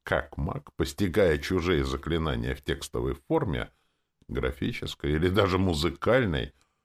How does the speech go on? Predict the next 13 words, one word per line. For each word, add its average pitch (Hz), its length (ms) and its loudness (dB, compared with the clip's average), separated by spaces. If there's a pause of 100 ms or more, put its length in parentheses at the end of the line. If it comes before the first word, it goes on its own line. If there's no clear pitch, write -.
(200)
получает 73 480 -2
возможность 101 600 0
творить 92 380 2
ту 85 120 0
же 78 160 0
магию 92 500 -2
и 92 80 0
вырабатывать 101 680 4
более 92 340 4
удобные 87 560 2
формы 76 340 -2
для 71 180 -2
себя. 60 420 -6